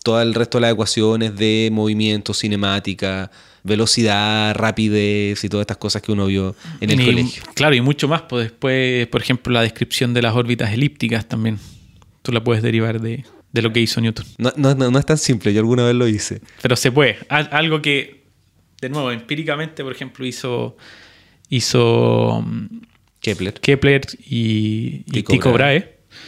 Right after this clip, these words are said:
Speaker 2: eh, tú lo puedes, digamos, derivar con las ecuaciones de Newton.
Speaker 1: Pasemos entonces de Newton. ¿Qué viene después?
Speaker 2: Eh, bueno, después vienen todos los fenómenos termodinámicos.
Speaker 1: Termodinámica.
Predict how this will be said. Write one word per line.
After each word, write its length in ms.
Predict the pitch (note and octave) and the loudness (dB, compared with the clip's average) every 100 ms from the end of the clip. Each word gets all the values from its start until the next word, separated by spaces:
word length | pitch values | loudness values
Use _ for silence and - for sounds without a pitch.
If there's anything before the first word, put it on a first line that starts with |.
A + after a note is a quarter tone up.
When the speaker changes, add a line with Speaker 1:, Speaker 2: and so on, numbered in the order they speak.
| - - - - _ _ | -20 -20 -20 -20 _ _
Speaker 2:
eh, 600 | - B2 B2 A#2+ A#2+ A#2+ | 0 2 4 4 2 0
tú 80 | - | 0
lo 140 | C3 B2 | 0 4
puedes, 380 | C3+ C3+ B2+ - _ | 4 4 2 -2 _
digamos, 920 | - C3 A#2+ B2 B2 A#2 A2 A2 - - - | -10 2 4 6 6 6 6 4 2 -2 -6
derivar 580 | B2 A#2 A2+ A#2 C3 B2+ - - - | 0 4 6 6 4 2 -6 -8 -10
con 200 | - A#2+ | -2 2
las 160 | A#2 A2+ | 4 4
ecuaciones 420 | A2+ - B2+ A#2+ | 2 2 2 4
de 80 | A#2+ | 4
Newton. 240 | B2 - - - | 2 0 -8 -8
Speaker 1:
Pasemos 320 | - - G3 | -2 2 4
entonces 420 | G3 F#3+ G3+ F#3+ - | 6 4 4 2 2
de 160 | - D3 | 0 2
Newton. 460 | D3+ C#3 A2 F#2+ - _ _ | 4 4 2 -2 -6 _ _
¿Qué 100 | - | 0
viene 200 | C#3+ D3 | 2 4
después? 540 | C#3 B2 - - - - - | 2 2 -4 -6 -10 -12 -4
Speaker 2:
Eh, 440 | C3 C3+ C#3 C#3 | 0 2 4 2
bueno, 340 | C3 C3 F3+ C#3 | -2 -2 0 0
después 320 | B2 - E3+ | -2 0 0
vienen 240 | F3 F3+ | 0 -2
todos 160 | F3 G3 | -2 -2
los 80 | F#3+ | 0
fenómenos 420 | G3 F#3+ F#3+ F3 | 0 0 0 0
termodinámicos. 600 | F3 D#3+ D3+ B2 A2+ - - - _ | -2 0 0 0 -2 -10 -20 -20 _
Speaker 1:
Termodinámica. 1080 | D#3+ F3 D#3+ D3+ C3 A#2+ G2+ F2+ D#2+ D2 - | 4 6 6 6 6 4 4 0 -2 -6 -8